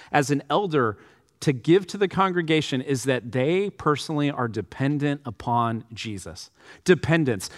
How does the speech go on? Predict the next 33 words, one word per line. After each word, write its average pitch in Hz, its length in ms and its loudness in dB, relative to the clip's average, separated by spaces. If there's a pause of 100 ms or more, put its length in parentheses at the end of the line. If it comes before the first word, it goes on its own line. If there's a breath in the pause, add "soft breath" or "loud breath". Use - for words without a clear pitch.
(120)
not - 340 6
confidence 214 640 2
in 185 140 0
our 165 180 4
own 165 200 2
strength 170 500 0 (180 loud breath)
or 120 120 2
trust - 520 -2
in 226 120 -2
our 220 200 -2
own 220 140 -2
ability, 165 640 4 (220 loud breath)
but 156 100 6
a 131 80 4
biblical 185 760 2
lens 135 400 2
that 120 160 -4
points 185 400 -2
out 190 220 -2
the 165 100 -4
truth 139 600 0 (300 loud breath)
of 135 180 4
what 139 380 0
God 185 300 4
says 175 500 2
to - 140 -8
the 143 160 0
people 180 460 0
that 127 180 0
are 117 100 0
within 143 640 -2 (100)
our 117 460 0 (160)
care. 80 380 -8